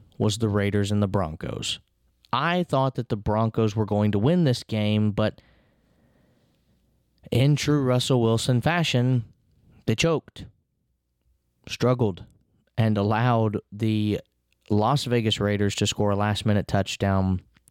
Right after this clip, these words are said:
to win the game, seventeen to sixteen.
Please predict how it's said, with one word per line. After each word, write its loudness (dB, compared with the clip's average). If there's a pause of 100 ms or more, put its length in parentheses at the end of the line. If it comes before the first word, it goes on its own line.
(140)
to 0
win 2
the 0
game, -4 (680)
seventeen 0
to -2
sixteen. -8